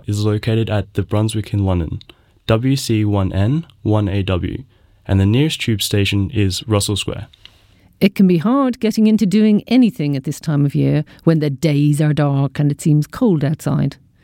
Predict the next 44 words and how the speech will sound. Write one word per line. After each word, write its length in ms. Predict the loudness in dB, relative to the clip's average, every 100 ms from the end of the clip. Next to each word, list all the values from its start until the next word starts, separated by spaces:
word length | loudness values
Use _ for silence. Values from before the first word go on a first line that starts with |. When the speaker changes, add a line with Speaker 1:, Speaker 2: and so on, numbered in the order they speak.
| -20 -4
Speaker 2:
That's 240 | -4 -4
probably 460 | -2 -2 0 0 0
why 260 | 0 0 2
getting 300 | 0 0 0
into 180 | 0
learning 380 | 0 2 0 0
is 180 | -2 -4
a 80 | -4
favourite 800 | -6 -16 -4 -2 0 0 -2 -4 _
January 500 | -2 2 4 2 0
activity. 600 | -4 -8 -6 -6 -6 -10 -12 _ _ _ _ _ -4
The 100 | 2
Working 320 | 2 2 2
Men's 220 | 2 0
College, 440 | -2 -2 -2 -4 -18 _ _
for 160 | -2 2
men 400 | 4 2 2 2
and 160 | 2 2
women 240 | 0 -4
of 140 | -6
course, 300 | -2 -2 -4 -14 _ _ _
has 160 | -2 0
a 80 | 0
whole 220 | 2 2
lot 140 | 0
of 100 | -2
classes 400 | 0 -2 -2 -6
starting 420 | -4 -2 -2 -2
up. 240 | -4 -8 -20 _ _ -4
For 120 | 0
example, 500 | 2 2 0 0 -4 -2
if 120 | 0
you've 140 | 0 0
ever 180 | 0
wanted 300 | 0 0 -2
to 80 | -4
sew 460 | -4 -2 -2 0 0
but 180 | 0 0
don't 220 | -2 0
know 160 | 0
much 200 | 0 0
about 220 | -2 -6 0
sewing 260 | 0 2
machines, 480 | -2 -4 -2 -4